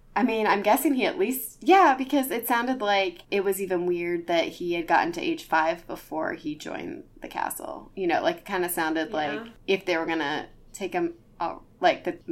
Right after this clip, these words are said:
Speaker 1: someone might have hit him at first or something. Like, he kinda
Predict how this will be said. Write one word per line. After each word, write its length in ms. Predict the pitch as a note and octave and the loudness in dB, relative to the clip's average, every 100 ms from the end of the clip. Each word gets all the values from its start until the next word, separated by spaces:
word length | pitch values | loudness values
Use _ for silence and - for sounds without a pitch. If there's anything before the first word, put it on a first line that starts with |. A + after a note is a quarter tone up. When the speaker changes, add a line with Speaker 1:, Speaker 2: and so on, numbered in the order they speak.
| - - | -10 -4
Speaker 1:
someone 260 | F3+ E3+ | -2 0
might 140 | E3 D3 | -2 -4
have 100 | - | -4
hit 180 | C4 B3+ | -2 -2
him 340 | B3 A#3+ A#3 A3 | -4 -10 -8 -8
at 140 | - | -8
first 320 | - A3 G#3+ | -10 -12 -12
or 40 | G3+ | -12
something. 280 | G3+ G#3 - | -14 -14 -14
Like, 160 | - - | -16 -16
he 180 | G#3 G#3 | -16 -14
kinda 420 | - F3+ F3 | -10 -10 -10